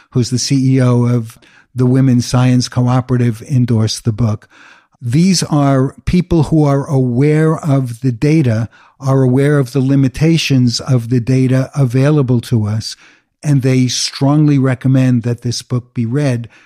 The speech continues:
not just by women, but I have men who come up to me who thank me for saving their lives because of their wives getting better, and that was killing them.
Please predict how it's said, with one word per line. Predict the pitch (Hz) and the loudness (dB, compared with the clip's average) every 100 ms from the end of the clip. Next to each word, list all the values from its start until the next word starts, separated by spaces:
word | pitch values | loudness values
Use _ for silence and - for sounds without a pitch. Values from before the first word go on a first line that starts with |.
| _ - | _ -4
not | 117 151 175 | 0 0 0
just | 180 147 - | 0 -2 -2
by | - 131 | -2 0
women, | 123 190 180 104 113 - _ _ _ _ - 113 | 2 4 4 2 -2 -6 _ _ _ _ -12 -2
but | 131 131 - | -2 -2 -2
I | 135 | 0
have | 123 135 110 110 - _ _ _ | 2 0 -2 -8 -20 _ _ _
men | 120 139 180 117 | 0 0 2 0
who | 104 127 | -2 0
come | 131 131 | 0 0
up | 127 | 0
to | - | -2
me | 123 120 123 | 0 2 0
who | 120 - 135 | -2 -4 -4
thank | - 131 127 | 0 -2 0
me | 135 | 0
for | 123 135 | 0 -2
saving | - 131 123 123 123 | -2 -2 0 0 0
their | 127 | 2
lives | 135 196 135 113 127 - - - _ _ - | 2 2 0 -2 -6 -10 -16 -20 _ _ -4
because | 123 - 127 127 - - | -4 0 0 0 -2 -4
of | 139 131 127 120 123 - _ _ _ - | -2 0 -2 -4 -10 -18 _ _ _ -16
their | 107 127 131 123 | -4 0 0 0
wives | 123 120 117 165 185 156 127 104 | -2 -4 -2 0 2 0 -2 -2
getting | 143 123 123 | 0 2 2
better, | 123 120 110 117 110 _ _ _ | 0 0 0 -2 -4 _ _ _
and | - 135 127 | -4 0 0
that | 127 | -2
was | 120 - | -2 -4
killing | - 131 110 101 | -2 -2 -2 -6
them. | 87 85 | -8 -16